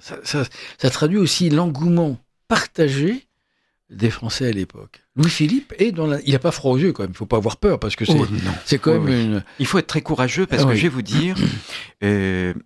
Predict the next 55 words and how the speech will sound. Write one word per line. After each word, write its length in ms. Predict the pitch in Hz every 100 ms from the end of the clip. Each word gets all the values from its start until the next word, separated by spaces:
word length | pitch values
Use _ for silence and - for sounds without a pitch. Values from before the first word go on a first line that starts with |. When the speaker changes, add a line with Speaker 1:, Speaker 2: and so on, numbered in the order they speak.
| -
Speaker 2:
en 120 | 101
recensant 800 | 104 135 135 123 - 127 127 123 -
les 260 | - 98 104
noms 300 | 123 196 135
des 100 | 92
personnes 400 | 95 - 101 98
qui 140 | -
ont 60 | 80
contribué 440 | 110 - 107 101
à 40 | 95
l'histoire 280 | 85 -
de 60 | 92
l'aéronautique, 720 | 92 90 90 87 - 131 143 -
on 80 | 95
peut 160 | -
dire 200 | 87 107
qu'un 120 | - 90
gros 220 | - 110
tiers 260 | - 127
est 60 | 107
mort 200 | 98 107
en 40 |
vol. 240 | 95 85 67 _ _ -
<laughs> 1300 | - - - - - _ _ _ - 214 196 165 -
Donc, 340 | 104 113 - - 120
les 200 | 139 170
autres 240 | 190 165
vivent 260 | 127 160 -
très, 280 | - 185 - -
très 260 | - 170
âgés. 380 | 123 - 87 127 _ - - _
Donc, 280 | 117 123 -
euh, 140 | 107 -
ça 180 | -
entretient 340 | 110 - 107 110
quand 120 | 101
même 160 | 95 101
une 80 |
certaine 360 | 92 101 - 92
forme. 480 | - 127 156 147 90 - - - _ -
Euh, 160 | 98 95
ce 60 | -
sont 80 | 95
des 100 | 95
personnes, 300 | 95 - 110
d'ailleurs, 240 | 87 110
qui 120 | -
ont 80 | 87
souvent 320 | - 101 113
une 120 | 107
forme 240 | 82 98 98
physique, 500 | - 104 110 - -
euh, 380 | 78 90 80 -
d'enfer. 540 | 104 127 120 151 160
Speaker 1:
Mm. 60 | 107